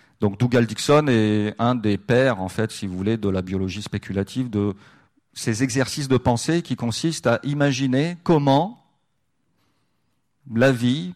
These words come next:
pourrait évoluer en enlevant un facteur ou en développant, en fait, euh, certaines, certaines branches de, de l'arbre de la vie. Et puis, il y a un autre collègue paléontologue, Russell,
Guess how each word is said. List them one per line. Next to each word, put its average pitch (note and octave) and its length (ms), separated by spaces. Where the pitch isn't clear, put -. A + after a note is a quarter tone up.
pourrait B2 340
évoluer A#2+ 600
en A2+ 260
enlevant A#2 420
un A#2 80
facteur B2 720
ou G#2+ 140
en A2+ 120
développant, A#2+ 760
en G2 60
fait, A#2 360
euh, G2 220
certaines, G#2 720
certaines G#2+ 480
branches A#2 360
de, G2+ 340
de F#2+ 120
l'arbre A2+ 260
de G#2+ 80
la G2+ 120
vie. F2 180
Et A#2 120
puis, C#3+ 320
il C#3 80
y A2 100
a G#2+ 60
un A2 140
autre D#3+ 200
collègue C3 320
paléontologue, A#2 680
Russell, A#2 680